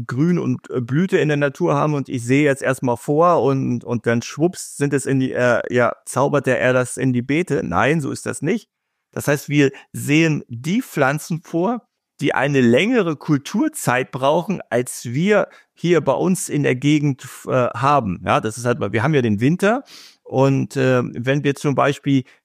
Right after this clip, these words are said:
die beliebte Pflanze Paprika, ja, das beliebte Gemüse Paprika anbauen, äh, der Paprika braucht halt eine viel längere Kulturzeit, als wir hier zur Verfügung haben. Und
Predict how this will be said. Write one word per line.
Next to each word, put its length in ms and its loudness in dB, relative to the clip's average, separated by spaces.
die 240 2
beliebte 840 0
Pflanze 540 -2
Paprika, 800 -2
ja, 180 2
das 160 -2
beliebte 380 -2
Gemüse 420 2
Paprika 540 -2
anbauen, 500 2
äh, 140 2
der 120 2
Paprika 580 -2
braucht 460 -2
halt 180 2
eine 140 2
viel 440 2
längere 600 4
Kulturzeit, 960 0
als 260 -2
wir 140 2
hier 160 2
zur 160 -2
Verfügung 520 0
haben. 320 -2
Und 360 2